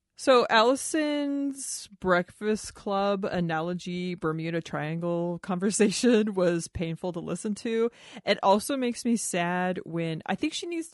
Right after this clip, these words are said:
to have people on her show that are more her age, where she can say things like that and people will get it. <laughs> But then also, I guess people listening might be like, "Huh?" But I knew exactly what she meant, but the fact that she couldn't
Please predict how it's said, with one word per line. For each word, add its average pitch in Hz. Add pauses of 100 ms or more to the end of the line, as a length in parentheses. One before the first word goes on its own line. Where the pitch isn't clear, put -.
(120)
to 233
have 180
people 180
on 156
her 170
show 156
that 151
are 147
more 147
her 151
age, 143
where 151
she -
can 143 (380)
say 208
things 240
like 240
that 233
and 170
people 170
will 185
get 175
it. -
<laughs> - (420)
But 359
then 370
also, 381
I 330
guess 302
people 254
listening 208
might 180
be 185
like, 151
"Huh?" 196 (240)
But 302
I 370
knew 427
exactly 302
what 254
she 220
meant, 240
but 226
the 220
fact 254
that 302
she 277
couldn't 240